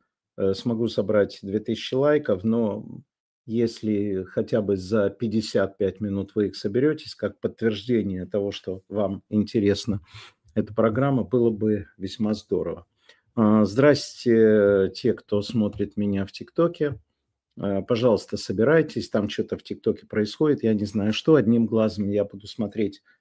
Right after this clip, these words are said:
на те вопросы, которые вы задаёте, для того, чтобы на них ответить. Э, давайте сразу начнём. Я хочу сказать, что, эм, э, значит, темы остаются прежние. Э,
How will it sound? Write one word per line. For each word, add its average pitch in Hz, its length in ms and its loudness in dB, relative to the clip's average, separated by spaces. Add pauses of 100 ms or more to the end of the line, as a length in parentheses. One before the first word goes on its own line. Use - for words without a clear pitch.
(280)
на 110 100 -2
те 113 140 0
вопросы, 104 400 2
которые 98 400 -2
вы 147 140 2
задаёте, 117 480 2
для 90 140 -4
того, 113 200 4
чтобы 90 260 -6
на 101 60 0
них 104 260 2
ответить. - 640 -6 (480)
Э, 104 280 2
давайте 147 300 8
сразу 117 340 4
начнём. 87 500 -2
Я 123 160 4
хочу 139 360 -2
сказать, 127 500 0
что, 120 480 4 (560)
эм, 110 1200 0
э, - 20 -18 (840)
значит, - 580 -2
темы 165 320 6
остаются 117 880 2 (100)
прежние. - 640 -2 (720)
Э, 90 500 2